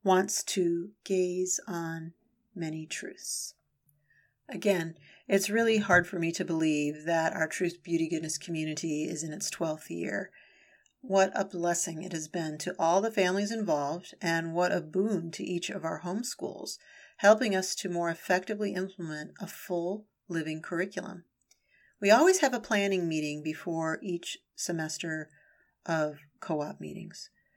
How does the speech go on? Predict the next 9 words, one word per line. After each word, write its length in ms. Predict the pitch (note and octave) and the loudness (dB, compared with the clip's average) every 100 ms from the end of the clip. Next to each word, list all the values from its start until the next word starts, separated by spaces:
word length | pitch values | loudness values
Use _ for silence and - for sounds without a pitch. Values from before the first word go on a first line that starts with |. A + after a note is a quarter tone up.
| _ | _
So 220 | - F#3+ | 0 4
our 200 | E3+ E3+ | 6 6
organizational 720 | - E3 G3+ G#3 F#3 F3 - F3+ | 2 0 2 4 4 2 -2 -2
year 460 | E3+ D#3+ D#3+ F3+ - _ _ - | -2 -2 -4 -6 -14 _ _ -6
looks 320 | D#3 D#3 - | -6 -4 -2
like 200 | D3 - | -2 -2
this. 340 | - - - - - - _ _ _ _ _ _ _ _ | -4 -4 -6 -12 -20 -20 _ _ _ _ _ _ _ _
Planning 400 | F#3 F3+ G3+ G#3+ | -2 2 4 4
meeting, 520 | G#3+ G#3+ G#3+ G#3+ | 6 6 4 2